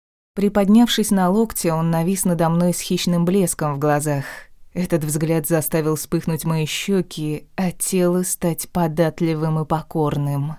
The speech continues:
От него исходила неимоверная сила, и она принуждала меня безмолвно покориться его рукам.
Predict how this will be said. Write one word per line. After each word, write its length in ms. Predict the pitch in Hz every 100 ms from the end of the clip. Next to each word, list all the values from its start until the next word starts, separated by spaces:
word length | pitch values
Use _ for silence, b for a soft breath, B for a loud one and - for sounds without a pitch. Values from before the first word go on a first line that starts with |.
| - - -
От 200 | 214 214
него 360 | 208 190 214 226
исходила 680 | 208 - 190 175 202 196
неимоверная 1000 | 185 185 180 180 175 185 180 180 180 175
сила, 880 | 170 - - 208 190 160 156 147 143
и 280 | - - 175
она 300 | 160 160 165
принуждала 640 | 165 165 160 156 170 170
меня 320 | 165 165 160
безмолвно 680 | 165 156 170 170 160 165 160
покориться 600 | 160 175 165 160 - 160
его 260 | 156 156
рукам. 580 | 160 156 170 151 143